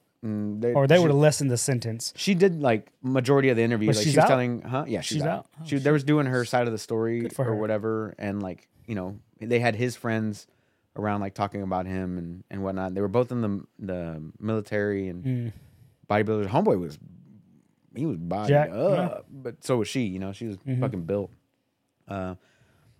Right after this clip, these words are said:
Speaker 1: we also watched, uh, Welcome to Wrexham, which is, uh, Rob Michael Henney and, um, uh,
Speaker 2: Ryan, uh,
Speaker 1: Ryan
Speaker 2: Reynolds?
Speaker 1: Reynolds, uh,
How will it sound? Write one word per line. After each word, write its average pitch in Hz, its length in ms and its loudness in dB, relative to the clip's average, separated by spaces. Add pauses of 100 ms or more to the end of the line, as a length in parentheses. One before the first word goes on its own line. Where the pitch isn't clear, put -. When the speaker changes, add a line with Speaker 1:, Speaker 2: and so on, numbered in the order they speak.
(120)
Speaker 1:
we 123 100 2
also 127 220 4
watched, 120 260 2
uh, 107 80 2
Welcome 123 320 2
to 107 60 0
Wrexham, 123 500 -2 (460)
which 110 240 -4
is, 104 120 -4
uh, 92 600 -2 (500)
Rob 113 200 6
Michael 117 240 0
Henney 117 440 -2
and, 95 520 -6
um, - 540 -14 (1400)
uh, 147 140 -12
Speaker 2:
Ryan, 139 340 6
uh, 127 240 4
Speaker 1:
Ryan 110 640 -2
Speaker 2:
Reynolds? 147 340 2
Speaker 1:
Reynolds, 117 600 -4 (120)
uh, 101 360 -4